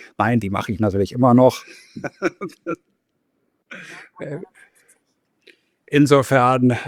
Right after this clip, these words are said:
ähm, ich glaube, man kann schon besser werden mit dem Lügen, je mehr man sich mit dem Thema beschäftigt.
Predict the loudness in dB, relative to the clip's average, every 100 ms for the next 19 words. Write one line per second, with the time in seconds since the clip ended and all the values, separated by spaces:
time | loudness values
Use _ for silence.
0 | 0 4 6 6 6 4 2 _ -20 _
1 | _ _ _ _ _ _ _ _ _ _
2 | _ -20 -18 -10 -8 0 2 4 4 2
3 | 0 -2 -2 0 0 2 0 0 -2 0
4 | -2 -2 -2 -4 -4 _ -6 -2 -2 -2
5 | -2 -4 -4 0 4 4 4 2 0 -2
6 | -2 0 0 0 -2 -2 -2 0 0 -2
7 | -12 -12 _